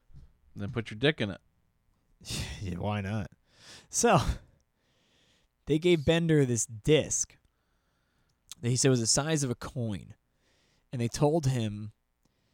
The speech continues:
Speaker 2: that, uh, if he ever needed to contact them, that he should hold it in his hand,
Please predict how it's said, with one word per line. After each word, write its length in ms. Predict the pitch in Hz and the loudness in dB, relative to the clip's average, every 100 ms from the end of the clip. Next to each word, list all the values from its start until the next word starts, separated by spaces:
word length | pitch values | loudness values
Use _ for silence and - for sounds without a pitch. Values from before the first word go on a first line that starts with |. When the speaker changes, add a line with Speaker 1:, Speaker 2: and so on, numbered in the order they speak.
| _ _ _ _ _ - | _ _ _ _ _ -14
Speaker 2:
that, 420 | 104 117 113 107 | 0 2 4 2
uh, 260 | 107 101 101 | 2 0 -2
if 180 | 104 - | -8 -6
he 200 | 123 127 | 0 2
ever 180 | 127 131 | 2 0
needed 260 | 127 120 98 | 0 -2 -4
to 60 | |
contact 960 | - - 190 214 196 - 110 90 - - | -12 -10 -6 -6 -6 -6 -8 -12 -14 -14
them, 400 | - 64 60 110 _ _ _ _ _ _ _ - | -14 -14 -20 -20 _ _ _ _ _ _ _ -16
that 80 | |
he 120 | 92 110 | -10 -10
should 180 | - - | -10 -14
hold 480 | - - 143 202 220 | -12 -4 -4 -2 -2
it 80 | |
in 80 | 208 | -2
his 200 | 208 185 | -2 -2
hand, 460 | - 110 101 107 | -4 -6 -6 -10